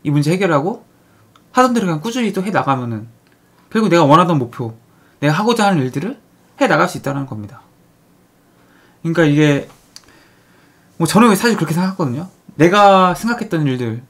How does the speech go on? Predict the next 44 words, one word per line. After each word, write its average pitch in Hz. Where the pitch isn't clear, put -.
내가 147
하고자 208
했던 170
일들이 127
한 285
번에 262
된 151
적이 139
거의 208
없어요, 135
저는. 110
뭐 127
여러분들은 156
어떨지 143
모르겠지만 120
저는 151
거의 156
된 139
일이 139
없어서 127
그냥 156
기본적으로 214
어떤 175
일을 185
할 220
때는 190
그냥 180
실패를 285
할 220
걸 185
생각해요. 170
'아, 123
이거 143
어차피 147
안 120
될 151
거다, 139
한 135
번에.' 113
그래서 185
이제 160
문제가 185
뭐 160
발생하더라도 156